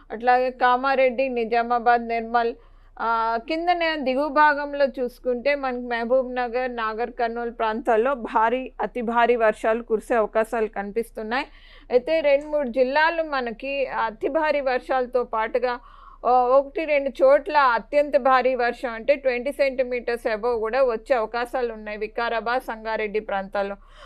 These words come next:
హైదరాబాద్ ప్రాంతానికి ఈరోజు రేపు కూడా మోస్తారు వర్షాలతో పాటుగా భారీ వర్ష సూచనలు కూడా జారీ చేయటం జరిగింది.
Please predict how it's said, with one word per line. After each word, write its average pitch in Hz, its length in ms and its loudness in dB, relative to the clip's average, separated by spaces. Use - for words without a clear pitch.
హైదరాబాద్ 285 720 6
ప్రాంతానికి 240 680 -2
ఈరోజు 254 540 0
రేపు 240 400 2
కూడా 233 340 -4
మోస్తారు 262 640 0
వర్షాలతో 233 600 0
పాటుగా 214 500 -2
భారీ 226 400 4
వర్ష 262 280 -2
సూచనలు 220 520 -6
కూడా 220 200 0
జారీ 220 460 0
చేయటం 220 320 -4
జరిగింది. 202 500 -4